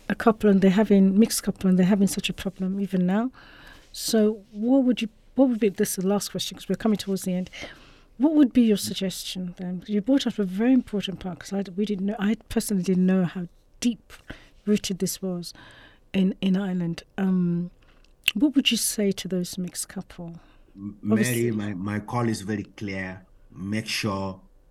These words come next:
Speaker 2: they don't sleep, they don't sit on the heels when they know that one of the partner might be facing deportation or difficulties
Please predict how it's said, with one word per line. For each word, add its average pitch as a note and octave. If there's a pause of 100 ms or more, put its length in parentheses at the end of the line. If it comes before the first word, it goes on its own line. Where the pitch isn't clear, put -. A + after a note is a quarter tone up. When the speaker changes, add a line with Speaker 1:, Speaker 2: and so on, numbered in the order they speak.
(480)
Speaker 2:
they F#2+
don't G#2
sleep, G2
they -
don't F#2+
sit - (1120)
on G2
the F2+
heels F#2+
when F#2+
they F2+
know F2+
that F2
one F2+
of D#2+
the D#2
partner D#2 (320)
might F2+
be E2+
facing F2
deportation E2
or D2+
difficulties D2+